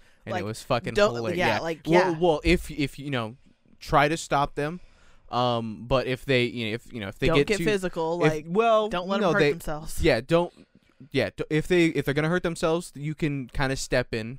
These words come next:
Speaker 1: but, you know, probably shouldn't, legally at least. Um, and then, you know,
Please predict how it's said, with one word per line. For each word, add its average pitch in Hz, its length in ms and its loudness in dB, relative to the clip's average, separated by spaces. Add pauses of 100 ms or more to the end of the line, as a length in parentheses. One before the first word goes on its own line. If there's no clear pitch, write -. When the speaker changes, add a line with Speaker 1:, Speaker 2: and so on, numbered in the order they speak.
Speaker 1:
but, 117 220 -4
you 101 100 -12
know, 107 180 -12 (100)
probably 123 240 -4
shouldn't, 120 420 -8
legally 113 360 -6
at 57 60 -10
least. 107 320 -10 (540)
Um, 110 380 0
and 123 180 -2
then, 113 240 -2
you 107 120 -8
know, 101 200 -8